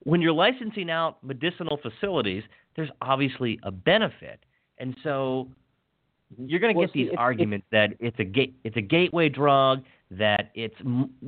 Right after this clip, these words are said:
Speaker 1: morally unacceptable, it sends a bad message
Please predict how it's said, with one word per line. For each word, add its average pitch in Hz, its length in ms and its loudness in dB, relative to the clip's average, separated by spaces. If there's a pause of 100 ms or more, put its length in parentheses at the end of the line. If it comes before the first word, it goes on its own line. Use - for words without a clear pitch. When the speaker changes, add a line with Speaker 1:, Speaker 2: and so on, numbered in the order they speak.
(200)
Speaker 1:
morally 156 600 4
unacceptable, 127 920 0
it 120 140 -6
sends 131 180 -4
a 117 40 -8
bad 147 340 2
message 139 340 -6